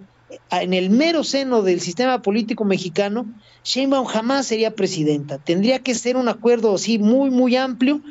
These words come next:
muy descarado, ya sin instituciones electorales funcionales para poder imponer semejante basura, hermano.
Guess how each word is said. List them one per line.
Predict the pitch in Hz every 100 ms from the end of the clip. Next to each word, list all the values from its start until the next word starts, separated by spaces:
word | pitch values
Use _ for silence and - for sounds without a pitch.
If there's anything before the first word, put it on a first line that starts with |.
| - -
muy | 185 269 311
descarado, | - - - 170 180 190 233 240 - _ -
ya | 156 294 311
sin | 320 320
instituciones | 240 190 208 190 180 170 240 277 277
electorales | 214 185 - 180 180 220 233
funcionales | - 185 156 160 180 208 240 226 - -
para | - 196 196
poder | 196 233 269
imponer | 269 185 196 214 247 254
semejante | - - - - 196 190 185 202 226 226 208
basura, | 175 160 165 151
hermano. | 131 - -